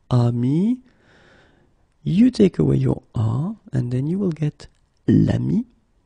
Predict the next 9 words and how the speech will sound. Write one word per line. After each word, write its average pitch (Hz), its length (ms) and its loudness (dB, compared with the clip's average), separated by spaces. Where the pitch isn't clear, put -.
And 117 180 -2
finally, 120 600 -4
here, 175 440 0
je 131 500 2
utilise, 143 880 0
same 127 680 -6
situ-, - 360 -10
situation, - 800 -6
sorry. 160 360 -2